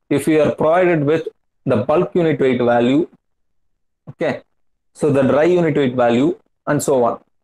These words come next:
okay, and you are asked to answer the saturated unit weight and submerged unit weight alone. Okay, so this is the original question. Uh, please assume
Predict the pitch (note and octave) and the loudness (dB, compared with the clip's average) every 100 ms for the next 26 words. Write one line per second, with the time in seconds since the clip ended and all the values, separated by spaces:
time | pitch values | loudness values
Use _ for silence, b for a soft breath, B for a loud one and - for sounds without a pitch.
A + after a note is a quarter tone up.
0 | _ - E3+ E3+ _ _ - C#3+ C#3+ D3 | _ -8 -6 -6 _ _ -6 -2 2 2
1 | C#3+ C3+ C#3+ F3+ F3+ E3+ C#3+ D3+ C3+ D3 | 0 0 -2 -2 -2 -2 0 0 0 -2
2 | - D#3+ - _ _ C#3 - C#3+ C#3 F3 | -2 -2 -4 _ _ -6 -2 -2 0 0
3 | D#3+ D3+ C#3+ C3+ C3+ E3 G3 C3 B2+ C3+ | 0 2 2 0 0 0 0 -2 0 0
4 | D3+ C#3+ C3+ B2 B2+ B2+ - A#2 G#2+ - | 0 0 0 0 0 -2 -2 -2 -2 -6
5 | _ _ _ _ _ _ _ _ _ - | _ _ _ _ _ _ _ _ _ -14
6 | - - _ _ D3 D3+ D#3+ E3+ E3+ C#3+ | -14 -14 _ _ -2 0 0 0 0 2
7 | C3+ D3+ B2 A#2+ A2+ - C#3 - - E3+ | 2 0 0 -2 -4 -4 -4 -2 -2 0
8 | D3 B2 C#3 A2 | 0 0 -2 -4